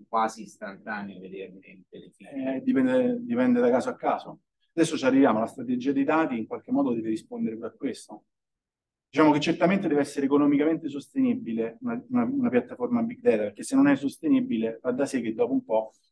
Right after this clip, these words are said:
Speaker 2: eh, l'investimento che fai dipende da, da caso a caso,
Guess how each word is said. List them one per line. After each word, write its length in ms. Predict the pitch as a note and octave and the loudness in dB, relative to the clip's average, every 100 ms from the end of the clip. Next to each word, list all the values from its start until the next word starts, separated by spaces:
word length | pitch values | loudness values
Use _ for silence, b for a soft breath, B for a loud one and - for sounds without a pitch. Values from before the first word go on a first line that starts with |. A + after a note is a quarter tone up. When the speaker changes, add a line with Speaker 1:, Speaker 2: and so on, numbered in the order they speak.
| _ _ _ _ _ _ _ _ | _ _ _ _ _ _ _ _
Speaker 2:
eh, 380 | - B2+ C#3 C#3 | -12 -4 2 6
l'investimento 760 | C#3+ D3+ D3+ D3 D#3+ D#3 C#3+ D#3+ | 8 8 6 4 4 4 6 2
che 120 | F3 | 2
fai 380 | - C3+ C3 D#3 | 2 4 4 6
dipende 500 | D3+ B2+ B2+ C#3 C3+ | 4 4 4 2 2
da, 560 | A#3+ A3+ A3 A3 A2 | 0 0 -2 -4 -6
da 100 | - | -6
caso 220 | - G#2+ A2+ | -6 -6 -6
a 80 | |
caso, 440 | - C3+ - G#2+ | 0 0 0 -6